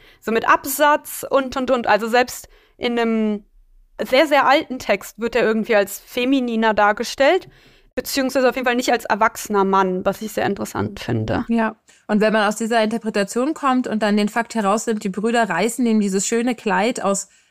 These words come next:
Speaker 2: Hass gerade, also
Speaker 1: Ja.
Speaker 2: mit einer Motivation des Hasses vom Körper und beschmieren es dann im Nachhinein mit Blut. Ähm, und wenn wir das dann interpretieren oder, ja, Parallelen ziehen, wie es,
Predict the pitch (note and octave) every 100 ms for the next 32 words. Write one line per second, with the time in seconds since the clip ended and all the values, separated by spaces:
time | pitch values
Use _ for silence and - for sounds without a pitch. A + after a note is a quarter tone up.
0 | - F#3 C4+ - - - C4 B3 B3 C4
1 | C4+ C#4 A3+ G#3 A3 G3 - _ _ _
2 | G3 G#3 G3 F#3+ F#3+ F#3+ G3+ G#3 G3+ G3
3 | - A#3 G#3+ G#3+ G#3 A3 - B3 - -
4 | _ _ _ - A3+ A3 A3 A3+ D4 C#4
5 | G#3+ G#3 G#3 - A3+ B3 D4+ - A#3 A3
6 | G3+ G3 G3 A#3+ A#3 G#3+ G#3 G3 - G#3
7 | A#3+ C#4+ - - - - G#3 G3+ G#3 G#3
8 | G3 - - - - G#3 - G#3 G3+ F#3+
9 | G3+ A3+ G#3+ G#3+ G#3 A3 A3 G#3+ - A#3+
10 | B3+ A#3 G#3+ G3+ G3 F#3+ F#3+ G3 F#3+ F#3+
11 | F#3+ F#3 G#3 G3+ G3+ A#3 C4 B3 - G#3
12 | G3+ F#3+ F#3 -